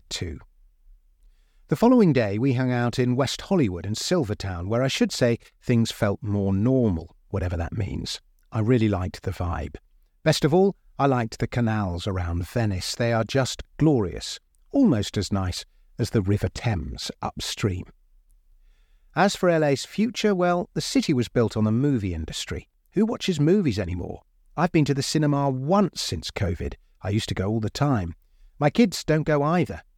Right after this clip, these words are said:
Most of their viewing time is on their phones, and of that, the moving picture allocation goes on YouTube and TikTok. I know, I know. Films are for boomers, but even my mum hardly watches any now. Perhaps then L A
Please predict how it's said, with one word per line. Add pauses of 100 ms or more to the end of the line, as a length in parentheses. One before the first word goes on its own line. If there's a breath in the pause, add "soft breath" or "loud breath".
Most
of
their
viewing
time
is
on
their
phones,
and
of
that,
the
moving
picture
allocation
goes
on
YouTube
and
TikTok. (420)
I
know, (120)
I
know. (580)
Films
are
for
boomers, (320)
but
even
my
mum
hardly
watches
any
now. (640)
Perhaps
then
L
A